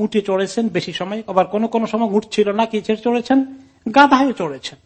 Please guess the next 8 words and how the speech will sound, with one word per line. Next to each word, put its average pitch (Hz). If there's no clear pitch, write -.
তো 202
গাধায় 202
চড়াটা 220
কিন্তু 202
গরিব 214
মানুষে 185
গাধায় 165
চড়ে, 139